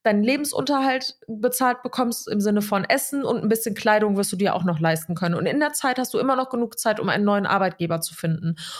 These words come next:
Und so wie der Arbeitsmarkt momentan boomt und so viele Stellenausschreibungen, die es momentan gibt, gibt es kein Worst-Case-Szenario, in dem du auf der Straße landen wirst. Außer du forcierst es.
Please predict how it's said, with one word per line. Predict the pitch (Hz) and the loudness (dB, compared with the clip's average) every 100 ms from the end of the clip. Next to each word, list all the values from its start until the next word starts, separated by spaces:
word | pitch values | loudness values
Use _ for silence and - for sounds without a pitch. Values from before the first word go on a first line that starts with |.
| - | -4
Und | 226 208 | -2 0
so | 220 285 339 - | 2 2 0 -2
wie | 254 | 0
der | 240 220 | 2 4
Arbeitsmarkt | 240 254 233 - 208 208 208 | 2 2 0 0 0 0 0
momentan | 233 226 214 220 202 | 2 2 2 2 2
boomt | 208 247 196 175 | 2 2 2 2
und | 202 | 2
so | 262 | 0
viele | 269 277 | 0 -2
Stellenausschreibungen, | 269 - 247 247 185 - - 175 175 185 175 | -2 0 0 0 -2 -4 -2 -2 0 -2 -4
die | 208 | -4
es | - | -2
momentan | 247 262 254 240 214 180 | 0 2 0 0 0 0
gibt, | 175 - - - - - - - | -2 -6 -16 -16 -14 -14 -14 -2
gibt | 302 311 | -2 -2
es | 240 - | -4 -2
kein | 277 330 349 | 0 2 2
Worst-Case-Szenario, | 254 269 - - 262 254 226 196 185 190 220 | 2 2 -2 -2 0 0 0 2 2 2 0
in | 214 208 | 2 2
dem | 240 | 2
du | 254 | 2
auf | - 202 | 0 0
der | 214 | -2
Straße | - 208 208 180 | -2 0 0 0
landen | 170 165 160 | 0 0 -2
wirst. | 160 160 - - _ _ - - - _ _ - | 0 0 -4 -12 _ _ -20 -18 -20 _ _ 2
Außer | 277 330 349 349 254 | 2 4 0 0 0
du | 269 320 | 2 2
forcierst | 311 294 - 208 - | 2 0 2 0 0
es. | 156 165 - | -2 -2 -6